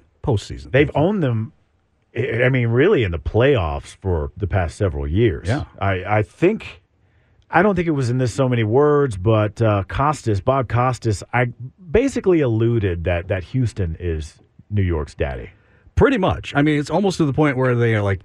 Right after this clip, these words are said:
Speaker 1: the Houston Astros could say that they own the Yankees. Like, you know, they could go even a little bit, you know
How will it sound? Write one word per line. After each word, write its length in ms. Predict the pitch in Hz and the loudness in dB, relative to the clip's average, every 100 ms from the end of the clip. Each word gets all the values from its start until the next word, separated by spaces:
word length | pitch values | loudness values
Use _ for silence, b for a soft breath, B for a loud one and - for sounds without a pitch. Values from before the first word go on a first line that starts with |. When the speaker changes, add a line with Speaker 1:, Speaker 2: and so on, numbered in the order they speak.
| - | -10
Speaker 1:
the 240 | 101 117 | -2 0
Houston 300 | 120 170 143 | 2 0 0
Astros 380 | 127 135 123 107 | 0 0 0 0
could 100 | 107 | -2
say 220 | - 113 | 2 2
that 220 | 107 98 | 2 0
they 140 | - 107 | -2 0
own 260 | 101 110 | 0 0
the 80 | 98 | 0
Yankees. 420 | 95 104 101 65 | 0 0 -2 -8
Like, 240 | 82 85 80 | -6 -6 -2
you 60 | |
know, 100 | 90 | -2
they 180 | 78 110 | 0 -2
could 140 | 107 95 | 0 0
go 160 | 104 | 0
even 220 | 104 101 | 0 0
a 20 | 101 | 0
little 140 | 98 | 0
bit, 160 | 101 104 | -2 -2
you 80 | |
know 180 | 92 82 | -4 -4